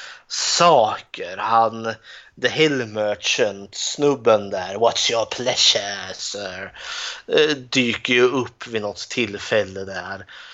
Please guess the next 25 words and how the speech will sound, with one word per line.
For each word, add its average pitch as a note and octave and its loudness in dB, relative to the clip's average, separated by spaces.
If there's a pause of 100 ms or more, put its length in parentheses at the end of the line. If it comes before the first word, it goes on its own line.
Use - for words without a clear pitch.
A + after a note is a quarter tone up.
(560)
För B2+ 2
den A#2 4
där A2+ 6
familjen B2+ 0
blir A2+ 2
övertygad A2 2
om G#2 2
att, G2+ -6
liksom, G2+ -4
att, G2+ -4
ja, A2+ 0
men A#2 0
det, B2 2
Steven, A2+ 0
han G#2+ 2
måste G#2+ -2
ha G#2+ 2
haft A2 -2
något G#2+ -6
att A2 0
göra G#2+ 2
med G#2 -4
något G2+ -8
mexikanskt, A2+ 0
eh, G#2+ -2